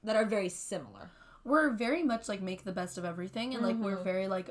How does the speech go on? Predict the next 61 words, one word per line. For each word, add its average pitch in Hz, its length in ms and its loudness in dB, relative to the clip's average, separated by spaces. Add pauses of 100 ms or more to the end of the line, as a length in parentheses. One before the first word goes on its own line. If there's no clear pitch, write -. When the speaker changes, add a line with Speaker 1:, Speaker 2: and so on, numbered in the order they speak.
(120)
Speaker 2:
literally 196 340 -4
any 180 160 -6
situation, 185 580 -6
we're, 190 120 -2
like, 175 200 -6
"Fine, 165 380 -6
like, 175 160 -6
it'll 175 100 -4
be 170 140 -4
okay." 165 180 -6
Speaker 1:
A - 40 0
hundred 220 160 2
percent. 175 220 -2
Speaker 2:
Like - 100 -6
Speaker 1:
It's 202 80 -6
like, 196 180 2 (160)
I 262 40 -6
mean, 320 100 4
we 339 80 6
both 285 200 6
get 359 160 2
grumpy, 190 360 0
like, 175 180 0 (140)
if 196 120 -6
Speaker 2:
Oh 269 140 8
my 277 120 8
Speaker 1:
you, 233 40 4
Speaker 2:
God, 233 120 8
Speaker 1:
if 190 40 2
you 214 60 2
Speaker 2:
grumpy 220 240 8
Speaker 1:
heard 302 160 12
Speaker 2:
like 214 40 0
no 262 120 4
Speaker 1:
our 240 60 6
Speaker 2:
other. 185 180 4
And 220 160 4
we 302 80 12
Speaker 1:
episode. 233 160 6
Speaker 2:
fire 233 240 8
each 247 100 -2
other 214 140 2
up - 80 0
too 277 120 4
when 269 160 8
one 381 140 8
of 349 100 6
us 403 160 6
is - 100 6
Speaker 1:
<laughs> - 20 6
Speaker 2:
annoyed. 269 340 6
If, 240 100 2
like, 220 220 2
we're 233 120 6
both 196 260 2
annoyed, 196 340 0
we 226 160 2
just, 277 140 0
like, 196 120 0 (160)
Speaker 1:
<laughs> - 140 10
Speaker 2:
we 302 80 4